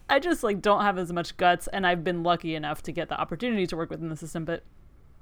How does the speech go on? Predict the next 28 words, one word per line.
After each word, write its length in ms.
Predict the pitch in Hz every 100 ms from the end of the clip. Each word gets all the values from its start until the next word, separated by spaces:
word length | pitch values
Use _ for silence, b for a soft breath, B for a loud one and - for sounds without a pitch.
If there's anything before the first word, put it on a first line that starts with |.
| - -
but 140 | 185
if 80 | 180
other 220 | 208 214
people 220 | 208 180
don't 340 | 160 170 175 175
or 60 | 160
don't 180 | 160
want 220 | 170 185 -
to, 180 | 165
that's 300 | 156 175 - -
totally 460 | - 233 202 160
fine 200 | 170 165
too, 140 | 160 214
and 140 | 170
we 100 | 160
need 280 | 160 196 190
those 260 | 165 175 -
people 320 | 165 156 147
too. 480 | - 175 160 151 151
And 100 | 156
I, 100 | 165 - - - -
I 100 | 202
don't 280 | 170 220 202
like 220 | 165 160
that 160 | 151 139
attitude 420 | 151 151 - 147
of, 160 | 143 -
like, 320 | 139 -